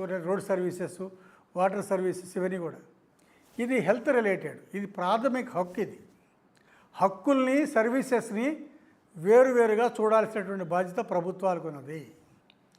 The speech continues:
హక్కులు వేరు, సర్వీసెస్ వేరు. ఇది మనుషులకు సంబంధించిన విషయం. ఇది ప్రజా ఆరోగ్య రక్షణ అనేది ప్రభుత్వాల బాధ్యత. రాజ్యాంగం మ్యాండేటరీగా నీకు ఇచ్చిన బాధ్యత ఇది. పైగా నీకు శాంక్షన్ అయింది గవర్నమెంట్ సెక్టార్‌లో,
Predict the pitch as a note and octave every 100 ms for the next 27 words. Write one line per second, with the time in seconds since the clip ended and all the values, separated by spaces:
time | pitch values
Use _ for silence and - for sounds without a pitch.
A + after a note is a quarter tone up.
0 | _ _ _ - F#3 F#3+ C#4 C4 A#3+ A3+
1 | B3+ D4+ C#4+ - - G3+ A3 - F#3+ -
2 | C#3 - _ _ _ _ - G#3 G#3 F3+
3 | A#3 C4+ D4 A#3 A#3 A3+ A3 G3 - F3+
4 | - _ _ _ _ _ _ _ _ _
5 | _ G3 G3+ F3+ F3+ G3+ B3+ B3 A#3 A#3
6 | A3+ A3+ G#3 G3+ B3 A#3+ A3+ A3 D4 A#3
7 | G#3+ B3+ B3+ A3+ D#3 F3 F3+ F3+ - -
8 | - _ _ _ - E3+ G3 A#3+ A#3 C4
9 | B3 A#3 B3 G#3 G3 B3 B3+ A#3 A#3 A#3
10 | A3 G3+ G#3 A3+ G3+ F3 F3 F3 C#3+ B2
11 | - _ _ _ _ - G3+ A#3+ C#4+ B3+
12 | B3 F#3+ G3+ A#3+ C4 C#4 C4+ C4 A3+ A3
13 | B3 B3+ B3+ - A3 A3 F#3+ D#3